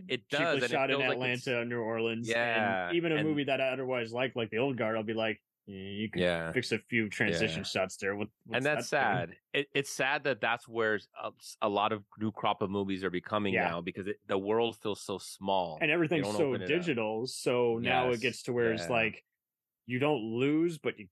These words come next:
Speaker 2: might lose, but then at the same
Speaker 1: Yep.
Speaker 2: time, you gotta go to a good theater, or you gotta go where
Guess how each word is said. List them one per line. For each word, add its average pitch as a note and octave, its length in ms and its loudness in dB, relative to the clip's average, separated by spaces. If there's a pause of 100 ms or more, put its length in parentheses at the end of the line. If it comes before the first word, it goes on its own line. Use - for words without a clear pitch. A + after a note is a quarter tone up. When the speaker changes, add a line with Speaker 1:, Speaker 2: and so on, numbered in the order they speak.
Speaker 2:
might B2+ 300 -2
lose, D#3 340 2
but A2+ 240 -2
then B2 220 2
at B2 100 0
the - 60 -6
same C#3 160 0
Speaker 1:
Yep. F2 60 0
Speaker 2:
time, C3+ 160 2
you B2+ 60 0
gotta A#2 140 2
go A#2+ 120 0
to A#2 120 2
a A2 40 -4
good B2+ 360 0
theater, C3+ 400 4
or B2+ 80 4
you A#2 100 2
gotta A2+ 180 0
go A#2 280 2
where A2+ 480 0